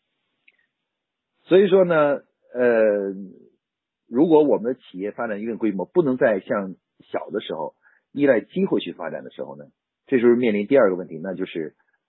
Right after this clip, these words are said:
我们要靠什么样的力量推动我们发展？那么，呃，可以说全世界的管理学家和营销学家呢，都认识到啊，其实呢，呃，推动我们的企业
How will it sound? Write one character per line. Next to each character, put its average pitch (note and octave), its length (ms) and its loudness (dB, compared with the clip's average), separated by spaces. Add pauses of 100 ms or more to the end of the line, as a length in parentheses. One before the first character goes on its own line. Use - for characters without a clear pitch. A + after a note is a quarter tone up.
(300)
我 F#2 180 2
们 G2+ 120 0
要 A2+ 100 2
靠 A2+ 220 -2
什 - 160 -8
么 F2 100 -10
样 G#2 140 -6
的 E2+ 60 -4
力 F#2+ 140 -4
量 E2 180 -8
推 - 140 -8
动 E2 100 -8
我 D2 40 -18
们 C#2 120 -14
发 D2 180 -12
展？ - 160 -18 (1500)
那 B2+ 100 0
么， G2+ 200 -2 (540)
呃， E2 760 -6
可 G#2+ 120 -4
以 G2+ 80 0
说 G2+ 220 0
全 F#2+ 220 -6
世 G#2+ 100 -8
界 G#2+ 100 0
的 F2+ 100 -2
管 F2 180 -6
理 F2+ 80 -8
学 F2 120 -10
家 D#2+ 160 -10
和 E2 100 -8
营 D#2+ 120 -10
销 D#2 140 -10
学 C#2+ 160 -14
家 C#2+ 160 -18
呢， C#2+ 100 -20 (140)
都 F2+ 120 -2
认 F2+ 160 -2
识 - 140 -20
到 - 160 -14 (320)
啊， - 200 -14 (480)
其 A#2 120 2
实 F#2 160 -2
呢， F#2 240 -4 (460)
呃， E2 380 -4
推 C#3 220 4
动 A#2+ 200 2
我 F2 100 -4
们 F2 100 -10
的 G#2 120 -2
企 - 220 -14
业 F2 140 -4